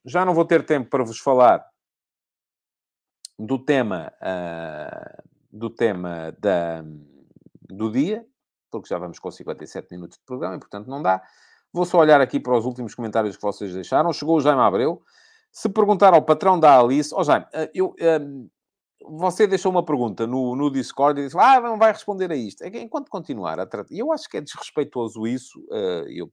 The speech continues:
já percebi que o Jaime não morre de amores pelo, eh, Sérgio Conceição, mas, eh, chamar Alice no País das Maravilhas ao Sérgio Conceição, à partida,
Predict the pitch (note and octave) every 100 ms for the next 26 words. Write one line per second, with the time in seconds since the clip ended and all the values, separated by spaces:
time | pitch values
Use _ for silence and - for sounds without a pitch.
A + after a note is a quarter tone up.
0 | _ F2 - B2+ B2 G2 A2 A#2+ G#2+ G#2
1 | A#2 G2 F#2+ A2+ B2 _ _ _ _ _
2 | - A#2+ C#3+ C#3+ A#2+ A2 G2+ C#3+ B2 A2
3 | G2+ E2+ - - - E2+ E2 - C#2+ B1
4 | A1+ - G2 F#2+ F2+ D#2+ D2 - - -
5 | G2+ A2 A2 - F#2+ E2 G2 F2+ F2+ F#2+
6 | F#2 F#2+ F2 D2+ - - - - D#2+ G2
7 | A#2 - D#3 A#3+ C#4+ F3+ F#3+ E3+ F#3 G3